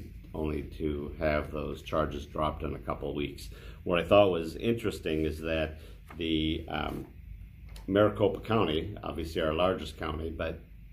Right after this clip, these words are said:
this is six thousand cases for them. So six thousand marijuana cases in, uh, in one county.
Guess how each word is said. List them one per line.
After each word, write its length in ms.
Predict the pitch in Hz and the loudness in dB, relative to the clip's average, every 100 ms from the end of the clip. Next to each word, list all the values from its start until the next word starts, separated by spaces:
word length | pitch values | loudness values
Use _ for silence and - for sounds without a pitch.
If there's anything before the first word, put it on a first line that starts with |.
| - - - - - - | -18 -18 -16 -16 -16 -12
this 180 | 107 - | -8 -2
is 160 | 131 - | -2 0
six 240 | 120 - | -4 0
thousand 440 | - 101 104 98 90 | 6 6 6 2 2
cases 480 | 92 92 76 76 | 2 2 -2 -8
for 140 | - 80 | -8 -8
them. 300 | 67 57 - | -8 -8 -10
So 160 | - 80 | -10 -10
six 320 | - 139 - | -4 -4 2
thousand 520 | 123 117 113 107 98 | 6 8 8 6 4
marijuana 540 | 95 98 92 92 95 82 | 4 4 4 4 2 0
cases 600 | 80 78 78 78 73 - - - - - | 0 0 0 -6 -6 -10 -16 -18 -18 -6
in, 360 | 82 80 78 78 | -2 -2 0 0
uh, 380 | 73 73 71 76 - | 0 -2 -4 -8 -10
in 260 | 78 73 78 | -8 -2 2
one 200 | 92 90 | 2 2
county. 560 | 95 92 82 71 76 | 2 2 2 -2 -6